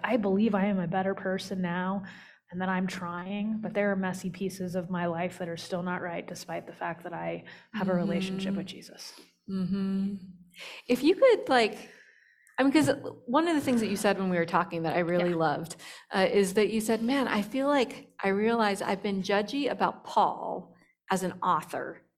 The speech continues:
Speaker 2: when I should have been judgy about the interpreters."
Speaker 1: Yes,
Speaker 2: Right?
Speaker 1: yeah.
Speaker 2: It's like we come to Paul through a lot of filters a lot of the time because of how, like, different things that Paul wrote have been, like, deployed
Speaker 1: Yeah.
Speaker 2: against us,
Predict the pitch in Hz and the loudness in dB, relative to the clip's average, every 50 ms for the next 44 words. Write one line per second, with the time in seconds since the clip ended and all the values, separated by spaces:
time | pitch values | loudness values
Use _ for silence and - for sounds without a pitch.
0 | _ - 202 196 185 185 185 - - 214 214 202 202 190 185 190 180 175 175 - | _ -6 -2 0 0 0 2 2 2 2 2 2 0 0 0 0 0 0 0 -2
1 | 180 180 175 156 151 - 156 - 151 - 156 170 - 127 - - - - - - | -2 0 0 -2 -2 -4 -8 -10 -8 -8 -8 -8 -8 -10 -12 -12 -12 -10 -8 -8
2 | - - _ _ _ _ _ _ _ _ _ _ - - - 196 196 196 208 233 | -8 -10 _ _ _ _ _ _ _ _ _ _ -16 -4 0 2 4 4 4 4
3 | - - - - - 190 175 175 170 - - 220 214 202 - 233 220 214 220 214 | 2 -2 -4 -10 -10 -8 -8 -6 -6 0 2 2 2 4 4 4 2 2 2 2
4 | 233 285 285 - - 262 240 226 220 214 190 - - - - 226 233 220 196 175 | 0 2 2 2 2 2 2 2 2 0 -2 -4 -6 0 4 4 6 6 4 2
5 | 165 170 - - 185 - 175 175 170 160 - 165 - - 190 175 165 - - - | 0 -2 -2 -6 -6 -4 -2 0 0 0 -2 -2 -4 -4 -4 -4 -4 -8 -10 -12
6 | - - - - - - - 175 175 170 170 151 160 160 156 156 165 175 160 - | -10 -10 -10 -10 -12 -10 -8 -6 -2 0 0 0 0 -2 -2 -4 -2 -2 -4 -2
7 | 156 165 175 - 190 180 180 170 156 - 202 190 185 180 185 185 185 175 185 175 | -4 -4 0 2 2 2 2 0 0 2 4 6 6 6 6 4 2 2 2 2
8 | 165 - - - - 196 190 208 190 190 202 190 185 175 - - - - - - | 0 -2 -6 -4 -2 -2 -2 -2 -2 -2 -2 -2 -2 -2 -6 -8 -6 -4 -4 -2
9 | - 160 170 190 202 214 202 185 175 - - - - - - - - - _ _ | -2 -2 0 2 2 4 4 2 0 -4 -8 -12 -20 -20 -20 -20 -20 -20 _ _
10 | _ _ _ _ 151 160 190 185 202 196 185 185 180 175 175 180 - 170 - - | _ _ _ _ -2 0 0 2 2 0 2 0 0 -2 -2 -4 -6 -6 -6 -8
11 | - - 226 202 170 - - - - - - - _ _ _ - 196 - 180 156 | -2 0 2 2 2 0 -2 -6 -10 -12 -16 -20 _ _ _ -6 -2 0 0 0
12 | 123 - - - - - - - - - - - | 0 -2 -4 -4 -4 -6 -6 -6 -6 -6 -6 -10